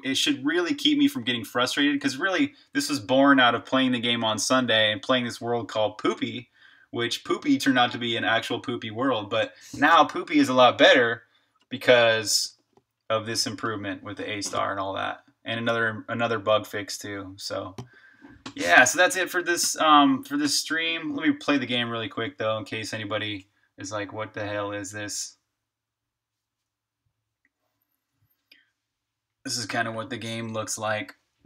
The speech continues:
<clears throat> Just like this. This is it right here. Joking. <clears throat> Yeah, so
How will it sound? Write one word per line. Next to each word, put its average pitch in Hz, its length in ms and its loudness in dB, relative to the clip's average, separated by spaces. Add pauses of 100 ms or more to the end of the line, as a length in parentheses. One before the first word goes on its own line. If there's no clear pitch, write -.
(440)
<clears throat> - 800 -18
Just - 160 -4
like 139 120 2
this. 101 220 -10
This 110 140 -10
is 101 120 -12
it 98 160 -14
right 101 160 -10
here. 98 280 -14 (1160)
Joking. 101 480 -12
<clears throat> - 40 -20 (4000)
Yeah, 131 260 0
so 156 420 -4